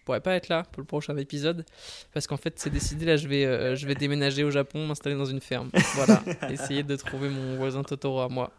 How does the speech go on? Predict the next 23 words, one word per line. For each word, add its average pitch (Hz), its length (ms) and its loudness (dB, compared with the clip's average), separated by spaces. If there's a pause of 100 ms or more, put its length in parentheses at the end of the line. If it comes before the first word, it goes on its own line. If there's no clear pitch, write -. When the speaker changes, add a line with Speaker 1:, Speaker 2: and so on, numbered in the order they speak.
Speaker 1:
Donc, 131 220 -8
c'était - 220 -4
juste 156 160 -2
pour 165 100 0
préciser, 123 280 4
Speaker 2:
Carrément. 127 200 4
Speaker 1:
quoi. 131 240 0 (840)
Que 143 180 4
là, 156 120 6
c'est 156 120 -2
le 143 60 -4
projet. 143 380 4 (100)
Là, 143 100 4
c'est, 143 380 0
c'est, 135 160 -4
c'est 139 100 -2
mon 156 160 4
nouveau 156 220 4
projet. 143 360 -4
<laughs> 143 60 -14 (1120)
Speaker 2:
C'est 127 220 2
ça, 113 260 4
ouais. 107 160 2